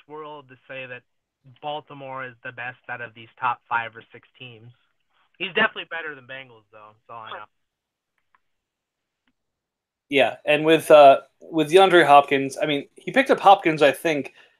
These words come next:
Speaker 2: I think it was the, he traded two firsts, two, he traded the Panthers first and his first to get DeAndre Hopkins from the Redskins. So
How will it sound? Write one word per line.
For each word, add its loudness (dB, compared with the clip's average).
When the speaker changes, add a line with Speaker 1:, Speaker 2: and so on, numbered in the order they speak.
Speaker 2:
I 0
think -6
it -6
was -8
the, -6
he -6
traded 2
two -6
firsts, 0
two, -4
he -4
traded 4
the 0
Panthers -2
first 0
and 2
his 4
first -6
to -6
get 0
DeAndre 0
Hopkins 0
from -10
the -6
Redskins. -6
So 4